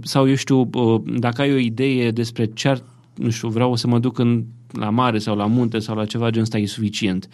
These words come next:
Când e vorba de India, cât de specific trebuie să fii, să te documentezi înainte, să zic așa?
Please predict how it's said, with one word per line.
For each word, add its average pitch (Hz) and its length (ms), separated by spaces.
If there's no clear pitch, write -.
Când 120 160
e - 20
vorba 131 260
de 120 120
India, 113 480
cât - 140
de 151 60
specific 127 600
trebuie 104 240
să 101 140
fii, 110 400
să - 140
te 110 120
documentezi 107 600
înainte, 95 400
să - 120
zic - 120
așa? 131 380